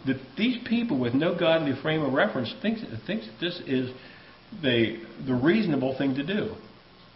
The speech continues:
It's common sense to do this because you want to be accepted. I mean, obviously, it, it must be. I can't, I can't think of any other reason or why you keep getting more tattoos and more tattoos.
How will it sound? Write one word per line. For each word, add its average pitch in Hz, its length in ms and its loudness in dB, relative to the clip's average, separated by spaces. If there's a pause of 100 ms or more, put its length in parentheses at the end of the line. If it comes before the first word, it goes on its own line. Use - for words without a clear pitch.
(380)
It's 160 200 -6
common 160 280 2
sense 196 400 -4
to 135 60 -4
do 160 240 0
this 143 160 -4
because 139 260 -4
you 139 80 -2
want 135 160 -2
to 127 80 -6
be 123 160 -4
accepted. - 480 -10 (420)
I - 60 -4
mean, 139 120 0
obviously, 135 680 0 (320)
it, 123 240 -4
it 127 100 2
must 135 320 4
be. 165 220 2
I 113 120 -2
can't, 143 200 0 (100)
I 135 60 -2
can't - 260 -6
think 151 160 -2
of 127 120 -4
any 117 160 0
other 101 200 0
reason 131 420 -4 (440)
or 123 100 2
why 131 200 6
you 131 200 4
keep 139 160 -2
getting 117 220 2
more 127 160 2
tattoos 113 480 -2
and 104 80 -2
more 170 160 0
tattoos. 113 500 -4